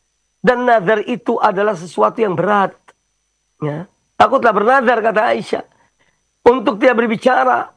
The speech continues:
dengan, eh, Abdullah bin Zubair, dan nazar itu berat." Ya. "Falam yazala biha hatta kulli-, hatta kullimat Ibn Zubair."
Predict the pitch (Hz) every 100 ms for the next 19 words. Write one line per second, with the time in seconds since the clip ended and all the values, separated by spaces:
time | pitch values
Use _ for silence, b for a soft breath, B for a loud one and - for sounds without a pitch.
0 | _ - 165 208 233 269 285 - _ _
1 | _ _ _ - 196 196 160 226 254 240
2 | 202 220 226 254 240 233 277 _ _ _
3 | _ _ - 269 269 240 214 214 247 220
4 | 254 269 254 226 _ _ _ _ _ _
5 | _ - 143 165 175 _ b b b 233
6 | 254 269 254 175 247 254 240 240 233 247
7 | 233 - 240 - - 233 233 247 240 226
8 | 208 233 - _ 240 226 220 - 262 240
9 | 233 233 226 - 240 196 220 180 226 196
10 | 202 185